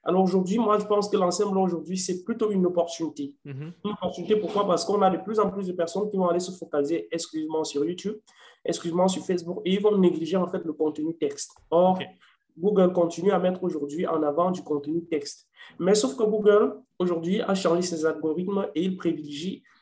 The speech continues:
Speaker 1: du contenu frais.
Speaker 2: Mhm.
Speaker 1: Donc, du contenu bien niché sur un sujet spécifique.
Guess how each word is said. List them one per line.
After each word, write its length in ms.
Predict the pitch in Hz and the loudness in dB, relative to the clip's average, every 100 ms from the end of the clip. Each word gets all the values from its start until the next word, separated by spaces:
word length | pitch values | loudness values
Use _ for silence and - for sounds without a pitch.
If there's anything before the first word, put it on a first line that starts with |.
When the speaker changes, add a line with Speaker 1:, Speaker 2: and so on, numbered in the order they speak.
| - | -14
Speaker 1:
du 120 | 160 | -8
contenu 460 | - 165 170 180 196 | -2 0 0 0 -2
frais. 360 | - - 165 - - _ - | -4 -2 -2 -4 -18 _ -16
Speaker 2:
Mhm. 260 | 143 165 - 143 | -12 -12 -12 0
Speaker 1:
Donc, 180 | 151 | 0
du 60 | 160 | 2
contenu 500 | - 160 160 185 180 131 | -2 -4 0 2 2 -2
bien 280 | 139 196 | 2 6
niché 460 | 202 - 190 240 - _ _ - | 6 2 0 -2 -4 _ _ -12
sur 220 | - 180 | -6 -2
un 40 | 190 | -2
sujet 300 | 190 160 196 | -2 -2 -2
spécifique. 720 | - 170 - - - - - | 0 -4 -4 -8 -12 -20 -20